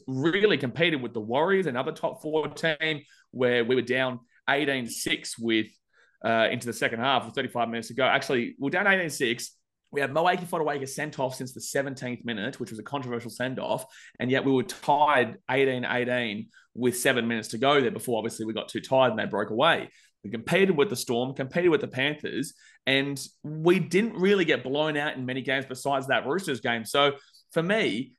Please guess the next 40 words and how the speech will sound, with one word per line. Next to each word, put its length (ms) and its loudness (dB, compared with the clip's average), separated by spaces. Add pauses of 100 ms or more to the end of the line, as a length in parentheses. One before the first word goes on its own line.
you're 140 2
bringing 260 0
back 200 4
a 40 0
guy 220 4
like 180 2
Bowie 160 -2
Firma 540 -4
alongside 520 0
Dave 200 2
Fafita 200 -6
in 40 -4
the 80 -6
back 260 -4
row. 340 -4
You've 140 -6
got 220 2
Tino 480 0 (100)
and 340 -4 (600)
Moeaki 380 2
Fotuaika 420 -2
front 180 -4
row 160 -2
with 100 -2
Jimmy 260 -2
Jolloff 300 0
off 120 -8
the 80 -8
bench, 240 -4
who 100 -4
is 100 -6
an 200 -12
incredibly 460 0
underrated 460 -2
player. 460 -2 (280)
Sam 320 0
Verrills 260 4
hopefully 300 -2
stays 360 -2
healthy. 520 -2